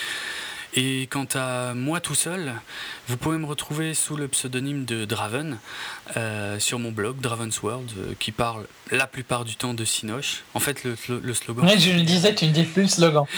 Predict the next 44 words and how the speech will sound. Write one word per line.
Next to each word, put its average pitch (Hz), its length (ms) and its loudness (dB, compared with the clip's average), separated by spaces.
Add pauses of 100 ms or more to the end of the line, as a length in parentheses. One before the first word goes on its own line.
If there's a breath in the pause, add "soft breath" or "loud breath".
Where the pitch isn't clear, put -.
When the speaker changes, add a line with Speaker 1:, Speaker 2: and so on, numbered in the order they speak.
(180 loud breath)
Speaker 1:
Je 185 140 4
le 196 80 -2
dis 208 160 -2
plus 262 180 -2
parce 208 220 0
que, 196 100 0
en 185 140 -2
fait, 202 240 -2
je 170 60 2
me 170 140 0
demande 185 240 -2
si - 140 0
les 165 120 0
gens 165 140 -2
comprennent 175 480 -2
que 147 160 -2
c'est 135 180 -2
fait 147 200 0
exprès, 165 500 -2
Speaker 2:
Je - 100 6
crois 143 140 6
pas. 127 160 2
Speaker 1:
que 120 240 -4
ça 135 160 0
n'ait 135 140 0
pas 139 140 -2
de - 60 4
sens, 127 260 -2
en - 60 -4
fait. 131 300 6
<laughs> - 20 2 (1500 loud breath)
C'est - 140 4
le, 180 160 0
le 180 160 0
podcast 220 640 0
cent 240 260 2
pour 202 180 -4
cent 208 160 2
cinéma, 190 540 0
entre 175 240 0
autres 185 220 2
sujets. 147 360 2
<laughs> - 460 -2
Voilà. 131 380 -2